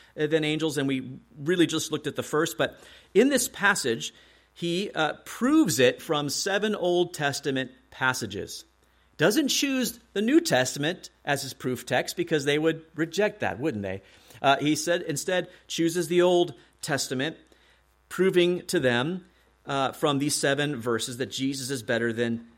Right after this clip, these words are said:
than angels. And I should add this. I didn't have really time to add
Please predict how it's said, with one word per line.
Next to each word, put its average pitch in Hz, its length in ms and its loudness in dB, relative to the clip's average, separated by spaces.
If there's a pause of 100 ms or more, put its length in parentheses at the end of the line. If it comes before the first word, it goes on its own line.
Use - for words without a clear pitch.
than 123 220 -2
angels. 117 340 -2
And 139 80 -2
I 208 60 2
should 269 180 -2
add 226 300 2
this. 123 180 2
I 151 60 2
didn't 196 180 2
have 185 240 0
really 185 240 -2
time 165 360 0
to 143 120 -2
add 147 240 0